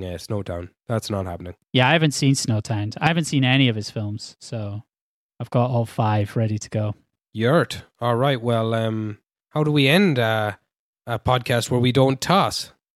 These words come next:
Speaker 2: Oh, yeah, let me just say, I've already told Donica, but I didn't in the last episode, just in case any dedicated listener was like, "But what was the,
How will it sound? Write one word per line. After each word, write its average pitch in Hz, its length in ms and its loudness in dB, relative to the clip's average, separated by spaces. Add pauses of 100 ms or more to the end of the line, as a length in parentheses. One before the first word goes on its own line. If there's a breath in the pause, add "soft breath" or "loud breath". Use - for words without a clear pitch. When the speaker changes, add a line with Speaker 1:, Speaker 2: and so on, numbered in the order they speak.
(240)
Speaker 2:
Oh, 175 60 10
yeah, 185 260 6
let 175 140 4
me 190 100 6
just 170 280 4
say, 165 280 6
I've 143 140 4
already 156 220 6
told 147 260 4
Donica, 139 500 6
but 127 380 4
I 131 220 -2 (100)
didn't 143 440 4
in 147 200 2
the 139 80 -2
last 135 480 4
episode, 135 560 2
just 139 200 -2
in 143 100 4
case 127 360 0
any 139 360 4
dedicated 131 640 2
listener 135 320 -2
was 123 220 -2
like, 127 340 -2 (280 loud breath)
"But 190 120 6
what 196 300 6
was 202 180 6
the, 185 180 6